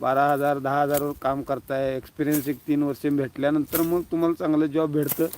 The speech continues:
हां, तसंच आहे YouTube सुद्धा. एक चार पाच वर्ष मुरायला लागतं. चार पाच वर्ष मुरल्यानंतर ह्यामध्ये काय, काय नाही, सगळं तुम्हाला समजतं. आणि तुम्ही पण तोपर्यंत चांगलं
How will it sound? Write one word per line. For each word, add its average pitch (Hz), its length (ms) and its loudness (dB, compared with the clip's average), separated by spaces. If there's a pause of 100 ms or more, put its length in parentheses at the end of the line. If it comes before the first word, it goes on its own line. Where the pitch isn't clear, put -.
(400)
हां, 117 120 -6 (140)
तसंच 156 300 -2
आहे 147 160 2
YouTube 123 280 -8
सुद्धा. 135 260 -4 (1500)
एक 135 160 -6
चार 139 120 2 (100)
पाच 139 160 -2
वर्ष 147 220 -2
मुरायला 147 360 2
लागतं. 165 400 0 (680)
चार 135 140 -2 (100)
पाच 139 160 -2
वर्ष 147 220 0
मुरल्यानंतर 143 760 0 (300)
ह्यामध्ये 151 580 0 (120)
काय, 160 400 2 (100)
काय 147 180 2
नाही, 156 160 0
सगळं 147 380 -4
तुम्हाला 151 280 0
समजतं. 143 600 0 (720)
आणि 127 120 -8 (120)
तुम्ही 147 180 2
पण 165 260 -2
तोपर्यंत 165 480 -2 (220)
चांगलं 156 300 2